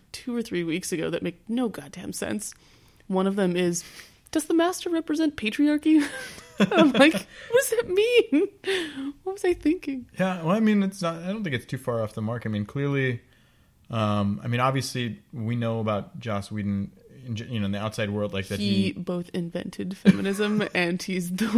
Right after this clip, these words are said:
Speaker 1: worst. What was
Speaker 2: The
Speaker 1: that?
Speaker 2: literal Hitler?
Speaker 1: Yeah, the
Speaker 2: <laughs> Yeah.
Speaker 1: literal Hitler,
Speaker 2: No,
Speaker 1: yeah.
Speaker 2: yeah. I mean, so obviously, there's a lot of,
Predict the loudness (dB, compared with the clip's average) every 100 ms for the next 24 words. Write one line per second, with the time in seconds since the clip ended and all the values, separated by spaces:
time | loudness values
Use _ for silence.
0 | 4 2 -2 -8 -2 4 4 4 -8 0
1 | 4 4 4 0 2 2 4 2 4 2
2 | 2 0 4 10 12 12 12 10 8 6
3 | 2 2 2 2 2 0 0 0 0 -2
4 | -6 0 2 4 0 -6 -12 -2 0 0
5 | -2 -6 -6 -6 -2 0 0 -4